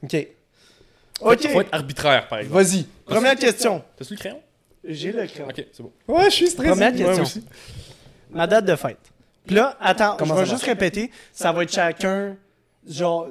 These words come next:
Speaker 2: les deux, vous avez le droit de répondre. Vous pouvez répondre la même
Speaker 3: On
Speaker 2: chose.
Speaker 3: peut-tu répondre en même temps pour celle-là ? Trois, deux, un,
Speaker 1: Sept
Speaker 3: sept
Speaker 1: février
Speaker 3: février.
Speaker 1: deux mille.
Speaker 2: OK, c'est beau. So, chacun
Speaker 1: J'ai-, un
Speaker 2: un
Speaker 1: point
Speaker 2: point.
Speaker 1: de plus pour deux mille ?
Speaker 2: Non.
Speaker 1: <laughs>
Speaker 2: Ta gueule.
Speaker 1: Mais là, OK, attends.
Speaker 3: Non, t'es
Speaker 1: Euh,
Speaker 3: né, ah, t'es né en
Speaker 1: ah,
Speaker 3: deux mille un,
Speaker 1: non,
Speaker 3: toi,
Speaker 1: attends,
Speaker 3: c'est
Speaker 1: on fait... Hein ?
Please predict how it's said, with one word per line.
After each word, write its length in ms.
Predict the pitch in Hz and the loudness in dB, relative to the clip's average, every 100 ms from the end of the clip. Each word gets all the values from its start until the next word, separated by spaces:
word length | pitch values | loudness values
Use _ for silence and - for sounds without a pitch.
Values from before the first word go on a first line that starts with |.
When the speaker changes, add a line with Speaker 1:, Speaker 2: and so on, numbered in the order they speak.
| - | -8
Speaker 2:
les 200 | 170 185 | -4 -2
deux, 100 | 180 | -2
vous 180 | 208 185 | -2 -2
avez 180 | 165 165 | -2 -2
le 40 | |
droit 180 | 151 180 | -2 -2
de 60 | |
répondre. 360 | 170 175 180 208 | -2 -2 -4 -6
Vous 140 | 170 147 | -10 -12
pouvez 280 | 170 160 | -8 -6
répondre 340 | 180 160 165 165 | -6 -6 -6 -6
la 120 | 151 | -6
même 180 | 147 131 | -4 -4
Speaker 3:
On 60 | |
Speaker 2:
chose. 140 | 113 131 | -4 -6
Speaker 3:
peut-tu 180 | 120 135 | -8 -6
répondre 220 | 139 135 | -4 -4
en 40 | |
même 140 | 120 113 | -6 -10
temps 200 | 151 160 | -14 -14
pour 120 | 120 | -14
celle-là ? 260 | - 117 143 147 _ _ _ | -12 -12 -12 -16 _ _ _
Trois, 360 | - 135 135 127 | -8 -4 -4 -4
deux, 300 | 135 127 107 | -4 -6 -6
un, 180 | 135 131 | -8 -6
Speaker 1:
Sept 320 | 113 - 170 | -4 0 0
Speaker 3:
sept 20 | - | 0
Speaker 1:
février 400 | 151 139 143 143 | -2 0 0 0
Speaker 3:
février. 60 | |
Speaker 1:
deux 180 | 120 139 | 0 0
mille. 160 | 135 131 | 2 2
Speaker 2:
OK, 60 | 131 | 0
c'est 120 | 180 | -2
beau. 200 | 175 - _ _ _ | -8 -12 _ _ _
So, 180 | - 180 | -8 -4
chacun 280 | 190 170 - | -2 0 4
Speaker 1:
J'ai-, 60 | 156 | 4
un 40 | |
Speaker 2:
un 20 | |
Speaker 1:
point 80 | 151 | 4
Speaker 2:
point. 80 | 175 | 0
Speaker 1:
de 40 | 127 | 0
plus 180 | 160 160 | -6 -6
pour 120 | 143 | -6
deux 120 | 139 | -4
mille ? 200 | 147 196 - _ | -4 -6 -10 _
Speaker 2:
Non. 160 | 156 151 _ _ _ | -8 -8 _ _ _
Speaker 1:
<laughs> 40 | 160 127 160 165 127 190 - _ _ | -10 -6 -2 -2 -2 -16 -20 _ _
Speaker 2:
Ta 100 | - | -4
gueule. 240 | 143 151 311 330 277 - - - | -2 -2 -4 -8 -10 -12 -18 0
Speaker 1:
Mais 80 | 160 | 4
là, 140 | 226 208 | 6 4
OK, 120 | 185 | 2
attends. 320 | 214 160 175 - - | 2 2 0 -6 -4
Speaker 3:
Non, 100 | 196 | 0
t'es 220 | 226 - 233 | 2 2 2
Speaker 1:
Euh, 20 | |
Speaker 3:
né, 180 | 208 170 - | 2 0 -8
ah, 140 | 156 | -14
t'es 120 | - | 0
né 40 | 202 | 4
en 40 | |
Speaker 1:
ah, 60 | 240 | 4
Speaker 3:
deux 60 | 190 | 4
mille 100 | 247 | 0
un, 20 | |
Speaker 1:
non, 60 | |
Speaker 3:
toi, 160 | 190 196 175 | -2 -4 -2
Speaker 1:
attends, 200 | 196 226 | 0 0
Speaker 3:
c'est 40 | 170 | 0
Speaker 1:
on 80 | 175 | 0
fait... 320 | - 226 - - | -2 -6 -8 -10
Hein ? 140 | 240 | -8